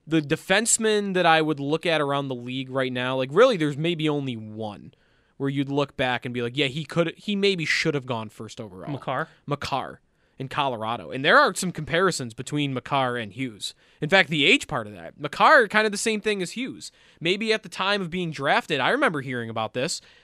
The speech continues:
Speaker 1: was that there was questions about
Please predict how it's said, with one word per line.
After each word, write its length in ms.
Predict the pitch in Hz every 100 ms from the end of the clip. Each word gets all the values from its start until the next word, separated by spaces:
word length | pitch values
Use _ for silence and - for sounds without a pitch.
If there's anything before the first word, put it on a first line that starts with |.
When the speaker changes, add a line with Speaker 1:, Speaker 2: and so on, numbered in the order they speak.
| -
Speaker 1:
was 140 | 151 151
that 340 | 175 156 - _ _ _ _
there 200 | 147 175
was 200 | 185 185
questions 760 | - - 180 - 170 135 131 135
about 600 | 151 139 139 135 127 -